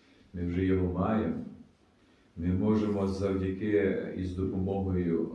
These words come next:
е, якраз його сили рятуватися від різних, різних ось таких небезпек, які не раз приходять.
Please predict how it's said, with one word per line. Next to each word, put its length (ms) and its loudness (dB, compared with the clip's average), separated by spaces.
е, 360 -2
якраз 540 -6
його 240 -2
сили 500 -4
рятуватися 1000 -2
від 260 -2
різних, 720 -2
різних 640 -2
ось 120 -6
таких 420 -6
небезпек, 720 -4
які 280 -8
не 80 0
раз 240 -4
приходять. 640 -8